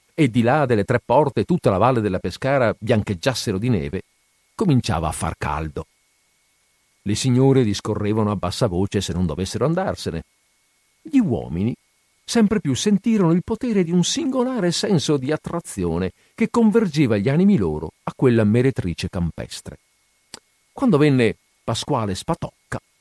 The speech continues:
ci fu un universale movimento di curiosità. Si presentava in lui il Don Giovanni contadino, il villanzone arricchito, per virtù o pei vizi del padre, che si mangia tranquillamente quel poco avere senza darsi il pensiero di aumentarlo,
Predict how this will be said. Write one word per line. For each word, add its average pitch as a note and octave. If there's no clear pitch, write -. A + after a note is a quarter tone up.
ci B3
fu C#3
un F3
universale A#2+
movimento F#2+
di E2+
curiosità. D#2+
Si -
presentava C3
in A#2
lui C#3+
il A2+
Don E3+
Giovanni C#3+
contadino, B2
il A2+
villanzone D3+
arricchito, F3+
per G#2
virtù G#2
o G2
pei F2
vizi G#2
del A#2
padre, F2
che A3+
si A#3
mangia D#3+
tranquillamente C#3
quel A#2
poco B2+
avere A2+
senza A2
darsi G#2+
il F#2+
pensiero G2+
di F#2
aumentarlo, E2